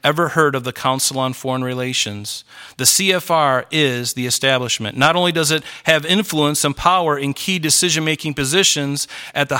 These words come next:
highest levels of government to apply pressure from above, but it also finances and uses individuals and groups to bring pressure from below to justify the, the high-level decisions for converting the United States from a sovereign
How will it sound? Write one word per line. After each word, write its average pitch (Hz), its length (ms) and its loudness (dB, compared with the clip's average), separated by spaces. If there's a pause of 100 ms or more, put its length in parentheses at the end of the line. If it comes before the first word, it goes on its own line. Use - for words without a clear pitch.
highest 165 280 2
levels 151 320 0
of 139 120 0
government 143 480 0
to 143 120 0
apply 139 320 2
pressure 156 380 0
from 139 180 -4
above, 147 760 0
but 156 120 2
it 165 80 4
also 180 320 2
finances 156 760 0
and 151 120 0
uses 151 340 0
individuals 147 800 0
and 139 200 -2
groups 156 360 2
to 147 100 -4
bring 147 180 -2
pressure 175 380 0
from 147 240 -2
below 170 480 2 (260)
to 139 100 -4
justify 156 600 2
the, 143 180 -2 (420)
the 123 120 -2
high-level 165 760 2
decisions 170 640 0
for 143 240 0
converting 160 800 0
the 147 80 -2
United 160 440 2
States 160 500 0
from 151 220 0
a 143 140 0
sovereign 156 920 2